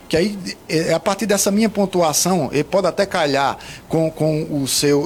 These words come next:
o acrescentar no seu comentário no de Tenório também, é que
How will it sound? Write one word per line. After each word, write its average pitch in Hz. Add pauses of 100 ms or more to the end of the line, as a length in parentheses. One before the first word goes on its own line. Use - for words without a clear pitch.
o 151
acrescentar 135
no 123
seu 123 (120)
comentário 135
no 127
de 123
Tenório 120
também, 135 (480)
é 156
que 202